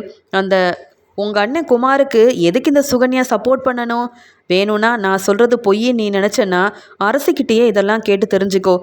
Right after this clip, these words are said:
எனக்கு என்னவோ இந்த சுகன்யா பண்ற எதுவுமே சரியில்லைன்னு தோணுது. அது மட்டும் இல்ல, நான் எங்க உண்மையை சொல்லிருவேனோன்னு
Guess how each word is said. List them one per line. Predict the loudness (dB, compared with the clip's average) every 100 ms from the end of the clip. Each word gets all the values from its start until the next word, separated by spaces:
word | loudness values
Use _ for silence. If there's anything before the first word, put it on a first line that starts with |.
| -4 -20 _ 0
எனக்கு | 0 0 0
என்னவோ | 2 2
இந்த | 2 0
சுகன்யா | 0 0 0 0 -2
பண்ற | -2 0 0 0
எதுவுமே | 0 0 -2 0
சரியில்லைன்னு | 0 2 0 0 0 0
தோணுது. | 0 2 -2 -2 -14 _ -4
அது | -2 0
மட்டும் | 2 0 2
இல்ல, | -2 -2 -10 -8
நான் | -2 0 2 0
எங்க | 0 0
உண்மையை | 0 -2 -2 0
சொல்லிருவேனோன்னு | 2 2 2 2 2 0